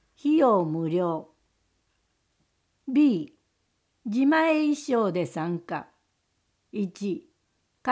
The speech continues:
冑や兜、陣羽織。二、三好長慶に関するキリシタン、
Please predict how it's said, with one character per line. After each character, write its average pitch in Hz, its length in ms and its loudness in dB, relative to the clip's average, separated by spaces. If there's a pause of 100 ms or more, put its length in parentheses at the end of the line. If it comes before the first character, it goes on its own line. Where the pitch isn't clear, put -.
(220)
冑 302 280 -2
や 277 180 0
兜、 247 540 -2
陣 208 340 0
羽 208 180 2
織。 151 320 -6 (640)
二、 196 360 0 (800)
三 254 140 4
好 320 320 2
長 302 260 0
慶 233 340 0
に 196 180 -2
関 247 320 0
す 226 200 -6
る 180 280 -4 (280)
キ 262 140 -2
リ 294 180 2
シ - 240 -14
タ 185 160 0
ン、 165 220 -4